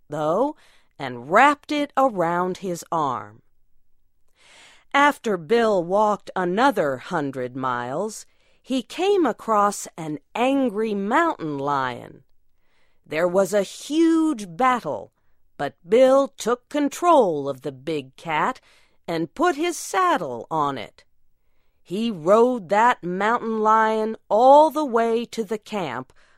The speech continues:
of the Hell's Gate gang. Now,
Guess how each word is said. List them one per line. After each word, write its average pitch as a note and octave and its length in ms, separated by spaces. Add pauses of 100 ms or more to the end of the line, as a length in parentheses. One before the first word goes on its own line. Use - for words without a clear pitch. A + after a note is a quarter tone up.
(120)
of C#3 220
the D3 120
Hell's G#3 540
Gate E3+ 440
gang. C#3 500 (1200)
Now, G#3 440